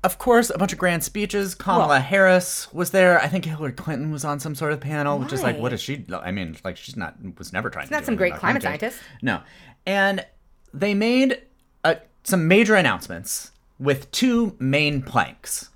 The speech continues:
Speaker 2: Wonderful.
Speaker 1: Plank number one was a pledge by oil and gas companies to reduce their emissions.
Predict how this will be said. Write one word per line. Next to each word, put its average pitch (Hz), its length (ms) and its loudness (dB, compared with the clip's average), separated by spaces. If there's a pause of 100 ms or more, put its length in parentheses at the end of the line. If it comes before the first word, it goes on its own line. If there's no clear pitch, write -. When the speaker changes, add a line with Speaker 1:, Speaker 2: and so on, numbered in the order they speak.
Speaker 2:
Wonderful. 185 120 -6
Speaker 1:
Plank 175 280 0
number 180 200 6
one 135 360 2
was 107 120 -6
a 127 40 0
pledge 170 340 0
by 143 220 4
oil 143 240 2
and 143 200 -2
gas 135 220 2
companies 110 400 -6
to - 100 -8
reduce 117 360 -2
their 107 200 2
emissions. - 540 -12